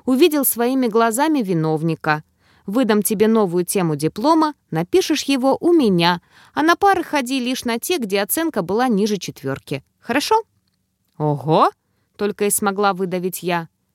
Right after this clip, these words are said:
«Мы договорились?» Что я еще могла сделать? Только кивнуть. В этот момент я так растерялась, что даже если бы захотела что-то связанное, не сказала бы. Магистр устало улыбнулся,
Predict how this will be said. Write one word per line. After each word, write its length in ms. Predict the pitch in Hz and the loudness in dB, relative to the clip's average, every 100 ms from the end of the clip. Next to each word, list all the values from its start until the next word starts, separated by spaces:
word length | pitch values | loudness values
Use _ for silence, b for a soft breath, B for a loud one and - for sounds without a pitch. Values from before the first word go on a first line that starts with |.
| _ _ | _ _
«Мы 520 | 156 170 165 156 147 - | -2 0 2 0 0 -4
договорились?» 1300 | 147 143 147 135 127 127 143 262 277 160 - - _ _ _ _ _ _ _ - | -4 -4 -4 -2 -4 -2 0 0 2 2 0 -6 _ _ _ _ _ _ _ -16
Что 220 | - 349 | -2 2
я 160 | 254 165 | 4 4
еще 240 | - 175 | 0 -2
могла 340 | 160 147 156 | -2 0 -2
сделать? 480 | 151 151 147 127 - _ _ - | -2 -2 -2 -4 -10 _ _ -2
Только 320 | 285 440 339 | 0 0 0
кивнуть. 580 | - 170 165 170 - - b b b b | 0 0 0 -2 -4 -18 b b b b
В 80 | 233 | 0
этот 260 | - 359 | 0 0
момент 440 | 294 285 294 302 - | 0 0 0 -2 0
я 120 | 202 | -2
так 320 | - - - | 0 -2 0
растерялась, 800 | 294 269 - 240 202 156 135 - _ | -4 -4 -2 0 0 0 -4 -12 _
что 200 | - - | -10 -4
даже 320 | 208 240 220 233 | 0 2 2 0
если 280 | 240 - | -2 0
бы 140 | 202 240 | 0 2
захотела 800 | 208 226 240 214 - 269 170 151 | 2 0 -2 -2 0 2 0 -2
что-то 300 | 202 185 202 | -6 -4 -2
связанное, 580 | - 226 277 202 156 | 0 2 2 2 0
не 140 | 156 185 | 0 -2
сказала 640 | - 214 196 226 254 214 | 0 0 0 0 0 -2
бы. 260 | 147 139 120 _ b b b b - | -4 -8 -10 _ b b b b -2
Магистр 460 | 240 277 392 269 | 2 4 2 0
устало 360 | 262 - 277 277 | -2 0 0 2
улыбнулся, 800 | 254 226 175 175 156 - 143 | 0 -2 0 -2 -2 -6 -10